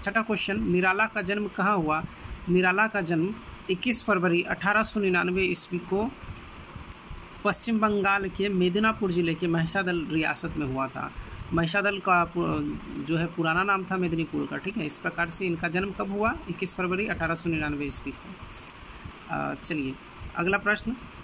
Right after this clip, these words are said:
निराला प्रिय स्वतंत्र रव को कहाँ भरने की बा-, बात करते हैं? निराला प्रिय स्वतंत्र रव को भारतीयों के हृदय में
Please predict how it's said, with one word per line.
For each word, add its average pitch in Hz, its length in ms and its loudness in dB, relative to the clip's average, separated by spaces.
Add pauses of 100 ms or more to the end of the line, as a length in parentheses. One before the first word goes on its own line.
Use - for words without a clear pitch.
(1500)
निराला 185 580 6
प्रिय 214 460 2
स्वतंत्र 214 460 0
रव 185 240 2
को 190 280 -2
कहाँ 202 320 2
भरने 190 300 2
की 208 200 -2
बा-, 175 260 4
बात 170 360 2
करते 156 260 -2
हैं? 147 320 -2 (360)
निराला 180 380 6 (640)
प्रिय 202 200 2
स्वतंत्र 196 440 -2
रव 175 180 4
को 170 160 0
भारतीयों 185 480 2
के 220 140 -2
हृदय 180 340 2
में 202 280 0